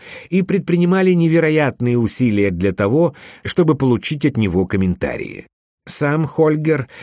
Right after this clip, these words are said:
категорически отказывался принимать таких посетителей, и персоналу было дано беспрекословное указание никого не пропускать.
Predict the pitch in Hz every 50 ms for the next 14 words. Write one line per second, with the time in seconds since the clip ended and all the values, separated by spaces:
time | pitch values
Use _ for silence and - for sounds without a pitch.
0 | - - - - _ - 156 143 170 156 165 170 180 202 185 - 196 185 - -
1 | 175 170 156 143 - - - 120 113 110 98 92 101 98 101 98 - - 110 92
2 | 90 87 87 85 82 80 82 82 85 82 - - - - - 87 - - - 82
3 | 78 - - - 165 - - 165 - - 151 143 - 170 165 165 165 160 - -
4 | - - - - - 170 143 151 175 156 139 - 170 165 170 180 175 175 170 156
5 | 151 147 147 139 120 120 127 123 127 139 151 143 113 131 151 147 - - 151 127
6 | 135 135 117 - 135 131 131 113 98 104 101 98 92 90 - 110 101 110 135 151
7 | 151 151 156 156 151 143 123 113 131 170 190 185 - - 151 123 98 90 90 101
8 | 107 - - 92 92 95 90 92 90 - - - - - - - - - - -
9 | -